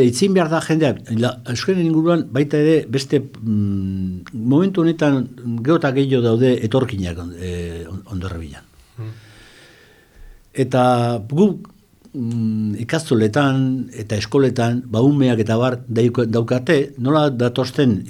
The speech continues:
Speaker 1: beste hizkuntzatikan daukate problematika, euskararen inguruan problematika dago. Guk ikusten dugu hor behar dugula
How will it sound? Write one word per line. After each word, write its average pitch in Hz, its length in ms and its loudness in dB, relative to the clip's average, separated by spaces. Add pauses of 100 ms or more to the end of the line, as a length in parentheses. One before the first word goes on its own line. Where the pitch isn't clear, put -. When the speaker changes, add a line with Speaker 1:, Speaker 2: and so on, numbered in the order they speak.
Speaker 1:
beste 135 240 -2
hizkuntzatikan 135 800 0 (160)
daukate 123 560 -2
problematika, 135 680 -2
euskararen 117 420 0
inguruan 113 300 2
problematika 95 420 -4
dago. 73 220 -14 (1200)
Guk 170 140 4
ikusten 160 300 -2
dugu 160 340 2
hor 160 180 4
behar 131 240 0
dugula 127 520 -2